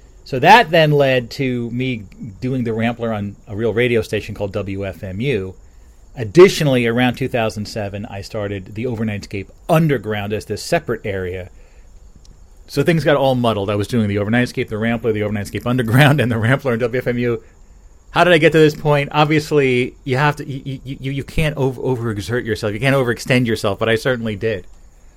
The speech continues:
<coughs> So, my show got canceled. Then I ended the Overnightscape, and I ended the Ram-, I ended everything except for the Overnightscape Underground, which was the only thing left. And it's very puzzling looking back on it,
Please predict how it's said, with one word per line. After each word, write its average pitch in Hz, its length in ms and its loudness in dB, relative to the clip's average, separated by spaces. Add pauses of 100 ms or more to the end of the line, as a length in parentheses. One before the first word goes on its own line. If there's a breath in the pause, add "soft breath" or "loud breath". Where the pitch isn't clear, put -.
(300 soft breath)
<coughs> 151 100 2 (180)
So, 143 440 4 (1040 soft breath)
my 117 160 -2
show 131 220 4
got 113 220 0
canceled. 123 920 0 (380)
Then 113 160 -4
I 107 140 -4
ended 135 720 2
the 113 420 -4
Overnightscape, 139 680 2
and 117 140 2
I 117 40 2
ended 131 200 2
the 113 80 4
Ram-, 120 200 0
I 127 100 2
ended 143 220 4
everything 143 400 4
except 127 400 -2
for - 80 -4
the 127 100 0
Overnightscape 117 480 -2
Underground, 117 600 -2 (1500 soft breath)
which 135 160 -4
was 113 140 -4
the 120 140 -2
only 131 260 0
thing 120 180 -2
left. 123 420 0
And 135 140 -8 (800 soft breath)
it's - 140 -6
very 285 200 4
puzzling 202 460 2
looking 151 300 0
back 117 300 0
on 147 180 -2
it, 156 160 -8